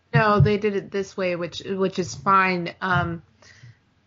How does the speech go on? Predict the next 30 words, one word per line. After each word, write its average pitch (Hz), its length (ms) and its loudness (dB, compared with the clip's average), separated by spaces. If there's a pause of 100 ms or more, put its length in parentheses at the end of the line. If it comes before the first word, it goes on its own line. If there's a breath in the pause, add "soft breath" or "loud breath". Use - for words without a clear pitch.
(580)
th-, 208 320 -6
the, 190 420 0
the 233 220 2
exchange, 294 840 0
even 240 400 2
though 220 200 4
I 185 160 4
agree 180 400 0
with 175 220 0
you, 175 140 -2
they 170 180 -2
need 175 220 -4
to 175 60 -6
stop 165 380 -2
using 175 440 -2
this 156 200 -4
trope, 175 420 -2 (760 loud breath)
um, 180 580 2
because 190 320 0
we've 180 140 0
seen 180 280 -2
it 175 280 0 (120)
multiple 180 600 -2
times 170 460 -4
now. 220 440 2 (100)
Um, 180 500 2 (680)
it 220 200 4
does 277 400 4
play 202 680 0
in 247 300 -8